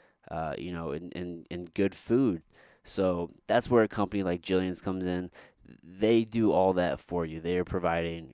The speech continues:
great quality food, real food, and, uh, all you have to do is, uh, either go online, you go to fit dash flavors dot com, they'll mail it to you. Uh, you know, you can come into the store and pick it up.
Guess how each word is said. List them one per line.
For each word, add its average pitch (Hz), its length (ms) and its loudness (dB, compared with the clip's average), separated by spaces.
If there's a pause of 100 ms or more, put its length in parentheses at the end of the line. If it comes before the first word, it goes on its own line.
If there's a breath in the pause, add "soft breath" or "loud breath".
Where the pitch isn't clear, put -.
great 85 420 -8
quality 82 640 -6
food, 117 760 -2 (600 soft breath)
real 98 580 2
food, 113 720 0 (1000)
and, 85 460 -6
uh, 80 400 -4
all 85 160 -2
you 85 80 -2
have 82 120 -4
to 82 120 -14
do 82 320 -6
is, 80 320 -6
uh, 80 420 -8 (540)
either 78 320 -8
go 95 180 2
online, 95 640 -2 (180 soft breath)
you 87 80 -18
go 87 80 -4
to 78 60 -6
fit - 420 -2
dash 92 300 0
flavors 92 500 -2
dot 80 260 -2
com, 101 480 -6
they'll 78 120 -6
mail 87 340 -4
it 82 120 -6
to 110 120 -4
you. 117 260 0 (600 soft breath)
Uh, 69 500 -2 (220)
you 95 100 -8
know, 87 120 -6
you 92 100 -8
can - 80 -18
come 95 240 -4
into 87 120 -4
the 90 100 -6
store 92 280 -2
and 92 140 -4
pick 92 220 0
it 90 100 -2
up. 117 320 0